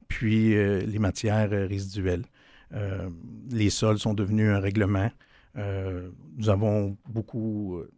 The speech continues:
innové dans la, la construction de ces cellules-là, l'élimination. Puis dans les années de milieu deux mille, autour de deux mille cinq,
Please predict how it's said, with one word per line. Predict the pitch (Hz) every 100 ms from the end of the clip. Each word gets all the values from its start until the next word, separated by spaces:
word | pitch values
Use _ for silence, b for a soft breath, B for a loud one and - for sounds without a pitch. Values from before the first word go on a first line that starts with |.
| _ _ _ _ _ _ -
innové | 123 113 98 110 110 107
dans | 98 101 98
la, | 95 90
la | 98 95
construction | 104 - 113 123
de | 107
ces | 107
cellules-là, | - 113 98 87 101 107
l'élimination. | 107 104 104 101 90 - 107 104 120
Puis | - 95 101
dans | 98
les | 110 104
années | 107 113 113
de | 110 98 107
milieu | 110 107 110
deux | 104 101
mille, | 98 107 123 131
autour | 107 - 104
de |
deux | 98 107
mille | 107
cinq, | 87 - 123 131